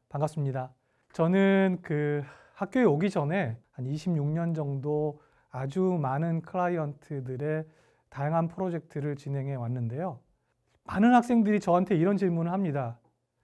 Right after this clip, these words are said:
"교수님, 제가 광고 쪽 일을 하고 싶은데요. 어디서부터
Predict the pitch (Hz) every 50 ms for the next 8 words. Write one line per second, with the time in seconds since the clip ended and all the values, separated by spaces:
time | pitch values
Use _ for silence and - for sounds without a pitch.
0 | _ - - 170 165 196 196 202 190 147 120 135 - - - - - - - _
1 | _ - - 180 180 208 220 202 208 214 196 165 - - - - 170 196 202 208
2 | 185 233 233 233 240 - - 277 277 220 175 170 185 190 202 226 202 233 226 233
3 | - - - 180 147 143 147 165 202 185 120 113 - _ _ _ _ _ _ _
4 | _ - 147 160 165 240 247 233 262 240 220 233 233 - -